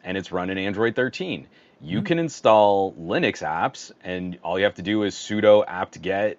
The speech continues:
Speaker 1: update and you're running a current build of Ubuntu. Like,
Speaker 2: Mm-hmm.
Speaker 1: there is very little that holds that machine back. And when you start playing with how different programs have been optimized for different platforms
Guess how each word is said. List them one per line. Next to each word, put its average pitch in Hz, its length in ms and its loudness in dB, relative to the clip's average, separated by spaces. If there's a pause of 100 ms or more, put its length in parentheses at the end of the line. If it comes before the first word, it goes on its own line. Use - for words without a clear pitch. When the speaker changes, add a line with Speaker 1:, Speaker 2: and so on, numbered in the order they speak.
(140)
Speaker 1:
update 95 580 -2
and 98 180 -8
you're 104 140 0
running 95 600 -6
a 98 80 -8
current 98 440 -8
build 92 440 -6
of 92 200 -6
Ubuntu. 101 680 -4
Like, 90 280 -6
Speaker 2:
Mm-hmm. 113 180 -14 (580)
Speaker 1:
there 117 360 2
is 131 200 0
very 139 380 4
little 120 400 2
that 85 200 -2
holds 98 300 -8
that 90 180 -4
machine 85 360 -12
back. 117 300 0
And 90 180 -10
when 92 120 -6
you 151 120 -4
start 226 320 -4
playing 120 600 -6
with 87 360 -8
how 110 360 0
different 131 600 -6
programs 87 720 -2
have 82 180 -6
been 85 120 -8
optimized 87 680 -8
for 82 160 -10
different 80 460 -10
platforms 104 800 -8